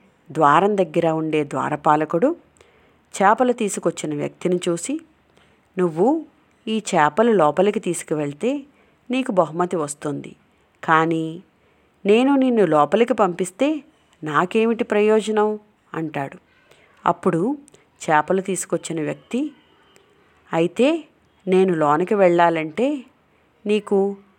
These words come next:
ఏమి కావాలి?" అని అడుగుతాడు. అప్పుడు ద్వారపాలకుడు, "నీకు ఎంతైతే బహుమతి వస్తుందో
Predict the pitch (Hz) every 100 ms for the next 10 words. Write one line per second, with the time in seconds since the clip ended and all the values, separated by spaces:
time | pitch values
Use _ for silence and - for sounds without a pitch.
0 | _ 165 170 175 185 175 175 180 269 359
1 | _ _ 185 170 147 143 - 104 - _
2 | _ _ _ _ - 170 - 160 254 339
3 | _ _ - 156 143 147 160 165 160 156
4 | 160 254 302 - - _ _ _ _ 202
5 | 226 233 196 214 233 _ _ _ _ 160
6 | 160 170 254 277 311 262 226 208 196 170
7 | 160 - 160 165 269 330